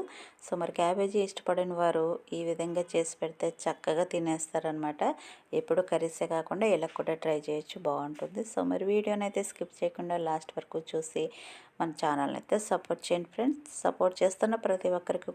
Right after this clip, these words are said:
కూడా చాలా చాలా థ్యాంక్స్ అండి. మరి ఈ వడ ఎలా చేయాలో మనం ప్రాసెస్ చూద్దామా?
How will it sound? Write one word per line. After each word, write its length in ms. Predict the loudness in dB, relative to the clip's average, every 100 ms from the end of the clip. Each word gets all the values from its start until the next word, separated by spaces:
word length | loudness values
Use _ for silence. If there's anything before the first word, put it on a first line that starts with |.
| -2
కూడా 160 | 0 0 2
చాలా 260 | 4 4 2 0
చాలా 160 | 2 2
థ్యాంక్స్ 480 | 2 2 2 -4 -4
అండి. 260 | -2 -2 -4 -12 _ -20 _ _ _ -20 -20 -14 0
మరి 140 | 2 6
ఈ 20 | 8
వడ 220 | 10 10 10 8
ఎలా 120 | 6 4
చేయాలో 360 | 6 6 6 4 6
మనం 220 | 2 2
ప్రాసెస్ 440 | 2 4 4 -2 -6 -4
చూద్దామా? 420 | -2 0 2